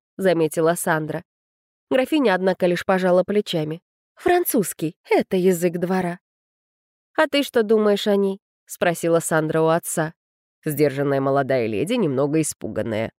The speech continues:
ответил граф. «И при этом она очень хорошо осознает свое положение. Считает ли она, что не обязана прилагать никаких усилий, чтобы понравиться окружающим? Или она слишком застенчива, чтобы вести себя естественно, и поэтому чувствует себя некомфортно?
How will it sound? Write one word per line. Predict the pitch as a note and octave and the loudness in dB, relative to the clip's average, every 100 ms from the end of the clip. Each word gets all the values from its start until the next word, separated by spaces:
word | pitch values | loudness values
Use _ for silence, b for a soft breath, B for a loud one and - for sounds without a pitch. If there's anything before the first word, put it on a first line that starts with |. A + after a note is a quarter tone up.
| _ - | _ -6
ответил | D#3 C#3+ C#3 - D3+ | -4 -2 -4 -2 -4
граф. | D3 C3 - B B B B | -2 -4 -8 B B B B
«И | F3 | -2
при | - A#2 | 0 0
этом | G#2+ C3+ B2+ | 0 0 0
она | G#2 | 0
очень | G#2 - C3+ | 0 -2 -2
хорошо | B2 G#2+ - | -2 -2 0
осознает | D#3+ F#3 D#3 D3 A#2+ - | 0 0 0 0 0 -2
свое | B2+ A#2+ | -4 -4
положение. | C3 A#2+ - A#1+ - - _ B B | -2 -4 -6 -12 -14 -16 _ B B
Считает | - F3+ D3 C3 - | -4 0 2 0 0
ли | |
она, | C#3+ C#3+ B2+ | -2 0 -2
что | - C#3+ | -2 -2
не | C#3+ | 2
обязана | C#3+ D3 A#2+ A#2+ A#2 | 2 2 0 -2 -4
прилагать | - C3+ C#3 B2+ A2+ | -2 0 0 0 -2
никаких | C3+ - C3 B2 - | -2 -4 -4 -4 -2
усилий, | C#3 - A#2 B2+ | -2 -2 -4 -4
чтобы | - B2+ C3+ | -2 -2 0
понравиться | C3+ C3 A#2 B2 - C3 | 0 0 0 -2 -2 -2
окружающим? | - C3+ C3 F3+ F3 - G2 - b b b b | 0 -2 0 0 -2 -4 -8 -8 b b b b
Или | F#3 E3 | 0 2
она | D3+ D#3 | 4 0
слишком | - D#3 - D3+ | 0 -4 0 0
застенчива, | D3+ G3 - - C3+ - A2 | 2 -2 0 0 0 -2 -6
чтобы | - C#3 C#3 | -4 -4 -2
вести | C#3 C#3+ - | -4 -4 -6
себя | B2+ C3+ C3 | -6 0 2
естественно, | D3 - G3 E3+ - A2+ A#2 A2 | 0 0 -2 -2 -4 -6 -4 -4
и | - | -2
поэтому | F3+ E3 - D#2+ | 0 0 -4 -10
чувствует | - B2+ - B2+ B2 | -8 -8 -6 -8 -8
себя | A#2+ A#2+ | -4 -2
некомфортно? | C#3 D3+ E3 - - - - | -2 -2 -4 -6 -12 -12 -20